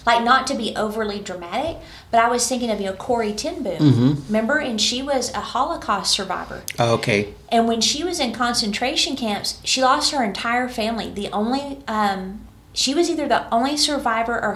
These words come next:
Speaker 1: her and her sister. But what was fascinating about her story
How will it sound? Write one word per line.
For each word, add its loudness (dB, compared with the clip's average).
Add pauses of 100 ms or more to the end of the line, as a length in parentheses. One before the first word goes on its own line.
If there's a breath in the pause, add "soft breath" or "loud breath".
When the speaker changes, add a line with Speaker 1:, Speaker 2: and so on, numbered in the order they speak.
Speaker 1:
her 0
and -4
her -4
sister. -2 (380 loud breath)
But 6
what 6
was 0
fascinating 0
about 0
her 0
story -2